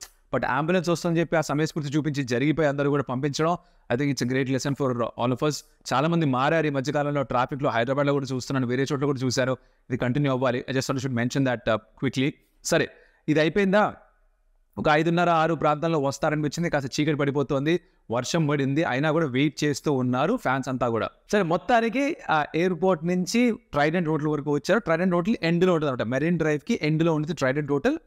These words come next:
అక్కడి నుంచి స్టార్ట్ అయింది ఈ విజయ యాత్ర. సరే, అక్కడ క్రౌడ్ మధ్యలో నుంచి అలా బస్సు వెళ్తుంటే ఆ సీన్స్ వేరే. టూ థౌజండ్ సెవెన్లో కూడా చూసుంటారు, టికెట్ టేప్ పరేడ్ అంటారు దీన్ని కూడా, ఇంకొక another way of saying it. So అలాంటి పరేడ్ మధ్యలో వెళ్తూ ఉంటే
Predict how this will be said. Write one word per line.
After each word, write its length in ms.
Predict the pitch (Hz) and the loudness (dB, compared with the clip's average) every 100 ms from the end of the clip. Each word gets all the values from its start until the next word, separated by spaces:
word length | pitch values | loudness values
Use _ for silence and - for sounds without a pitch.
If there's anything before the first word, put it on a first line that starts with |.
| - | -6
అక్కడి 240 | 135 165 | -2 0
నుంచి 180 | 165 160 | 0 -2
స్టార్ట్ 300 | - 139 131 | 0 0 0
అయింది 200 | 143 202 | 0 0
ఈ 160 | 294 147 | 0 0
విజయ 280 | 131 131 | 0 0
యాత్ర. 320 | 123 104 101 - - _ _ - | 0 0 -2 -6 -8 _ _ -2
సరే, 240 | 208 226 - - | 0 0 -6 -6
అక్కడ 200 | 143 170 | -2 -2
క్రౌడ్ 840 | - 135 123 160 170 175 170 156 | -2 -2 0 0 0 2 0 0
మధ్యలో 340 | 135 127 156 165 | -4 -4 0 0
నుంచి 140 | 156 | 0
అలా 120 | 151 | 0
బస్సు 320 | 147 127 127 156 | 0 -2 -2 -2
వెళ్తుంటే 360 | 151 156 190 | -2 0 0
ఆ 40 | 175 | 0
సీన్స్ 340 | - 180 147 | 0 0 0
వేరే. 220 | 147 127 - _ _ | -2 -2 -6 _ _
టూ 80 | 190 | -2
థౌజండ్ 240 | 196 214 185 | 0 0 0
సెవెన్లో 300 | 175 202 208 | 0 2 2
కూడా 160 | 208 196 | 0 0
చూసుంటారు, 320 | 185 170 151 | -2 0 0
టికెట్ 340 | 131 190 220 214 | 0 0 0 2
టేప్ 220 | 208 - | 0 2
పరేడ్ 200 | 180 175 | 2 2
అంటారు 220 | 156 143 | 2 2
దీన్ని 180 | 131 127 | 2 2
కూడా, 160 | 110 - _ _ _ | 0 -2 _ _ _
ఇంకొక 240 | 151 147 139 - - | 0 2 0 -4 -4
another 440 | 147 - 147 143 | -4 0 0 0
way 120 | 131 | 0
of 80 | 131 | -2
saying 320 | - 123 120 | -2 -2 -2
it. 80 | 110 | 0
So 120 | 135 - _ _ _ | -2 -2 _ _ _
అలాంటి 300 | 131 160 170 | 2 2 0
పరేడ్ 400 | 147 147 170 165 | 0 0 0 -2
మధ్యలో 280 | 160 160 175 135 | -4 0 0 0
వెళ్తూ 300 | 139 139 160 | -2 0 0
ఉంటే 460 | 143 120 214 285 | 0 0 2 2